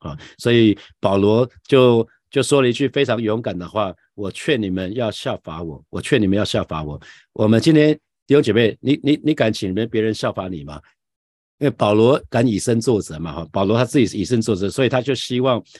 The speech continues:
哥林多教会的弟兄姐妹可以学习他的榜样，还有学习他的教导啊。那在那个，呃，希伯来书的十三章的第七节、第八节，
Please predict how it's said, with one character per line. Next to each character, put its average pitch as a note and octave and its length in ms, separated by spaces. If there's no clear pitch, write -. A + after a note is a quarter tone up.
哥 C3 100
林 A#2+ 120
多 B2 100
教 B2 160
会 A#2 100
的 G#2 80
弟 A#2 140
兄 A2+ 160
姐 E2+ 160
妹 G#2 160
可 A2 160
以 F#2 60
学 G2+ 240
习 G2+ 160
他 A2 80
的 G2 100
榜 D2 300
样， F#2+ 200
还 A2 120
有 G2 40
学 G2+ 120
习 - 20
他 G#2+ 100
的 G2 100
教 F#2 320
导 - 120
啊。 E2 100
那 A2 300
在 C3+ 240
那 A#2+ 160
个， G2+ 340
呃， F2+ 100
希 E3 180
伯 C#3+ 120
来 A#2 120
书 C#3 360
的 A#2+ 100
十 - 180
三 B2+ 240
章 B2+ 140
的 A#2 80
第 C3+ 140
七 B2+ 180
节、 G#2 180
第 A#2 140
八 A2 240
节， F2 260